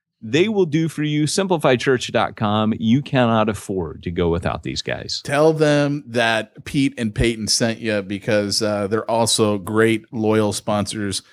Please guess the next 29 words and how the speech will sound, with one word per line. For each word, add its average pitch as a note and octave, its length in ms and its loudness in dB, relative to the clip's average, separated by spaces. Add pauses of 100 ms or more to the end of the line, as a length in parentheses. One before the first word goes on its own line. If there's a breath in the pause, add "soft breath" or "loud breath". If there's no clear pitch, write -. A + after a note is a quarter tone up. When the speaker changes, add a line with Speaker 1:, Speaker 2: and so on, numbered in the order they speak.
(340 soft breath)
Speaker 2:
of G#2 200 2
the G2 80 -4
podcast G#2 600 2
and G#2 120 0
the G2+ 60 -2
magazine, G2+ 640 0
and G2+ 240 -2
we G#2+ 100 0
want G#2+ 440 -2
to, G2 280 -4
uh, F2+ 260 -2
we C#3+ 120 -2
want F#3+ 180 2
to F3 40 2
help E3+ 140 0
them F3 120 -2
out E3 200 -4
any A#2+ 120 -4
way C3 120 -2
we B2+ 120 -4
can G#2 240 -2
'cause F#2+ 140 -4
they're A2+ 100 4
helping A2+ 320 0
you G#2+ 160 2
out B2+ 280 2
by A#2 200 0
helping A#2 280 2
us. - 340 -2